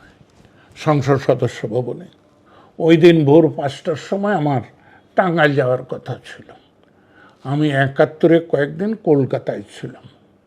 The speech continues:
কলকাতায় যে ভদ্রলোকের বাড়িতে ছিলাম, উনি এসেছিলেন বিজয় সেন।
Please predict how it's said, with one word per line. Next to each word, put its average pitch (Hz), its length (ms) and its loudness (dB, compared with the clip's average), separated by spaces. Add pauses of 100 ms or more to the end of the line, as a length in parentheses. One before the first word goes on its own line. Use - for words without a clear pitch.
(1160)
কলকাতায় 143 640 2
যে 143 180 0
ভদ্রলোকের 139 640 -2
বাড়িতে 127 520 -4
ছিলাম, 170 560 -2 (760)
উনি 170 300 2
এসেছিলেন 151 680 -2
বিজয় 135 440 4
সেন। 135 300 -12